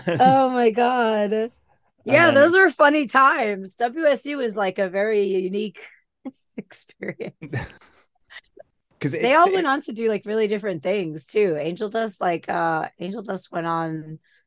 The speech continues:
Speaker 2: to do other things, and it wasn't, like, a sister company to Shimmer, but there was a, I can't remember the name of that company out in, in Chicago.
Speaker 1: Was it Shine
Speaker 2: Oh,
Speaker 1: or
Speaker 2: she
Speaker 1: was
Speaker 2: went to
Speaker 1: it
Speaker 2: do more. It's gonna kill me what the name of it was.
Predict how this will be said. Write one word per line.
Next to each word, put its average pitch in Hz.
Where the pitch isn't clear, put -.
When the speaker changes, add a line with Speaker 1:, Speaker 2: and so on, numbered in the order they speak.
Speaker 2:
to 185
do 175
other 175
things, 165
and 160
it 208
wasn't, 294
like, 269
a 208
sister 226
company 220
to 196
Shimmer, 220
but 196
there 180
was 180
a, 180
I 175
can't 190
remember 185
the 170
name 170
of 160
that 165
company 156
out 170
in, 156
in 160
Chicago. 156
Speaker 1:
Was 120
it -
Shine 135
Speaker 2:
Oh, 165
Speaker 1:
or 135
Speaker 2:
she 110
Speaker 1:
was -
Speaker 2:
went 160
to 156
Speaker 1:
it 160
Speaker 2:
do 147
more. 147
It's 170
gonna 143
kill 143
me 139
what 139
the 143
name 143
of 135
it -
was. 139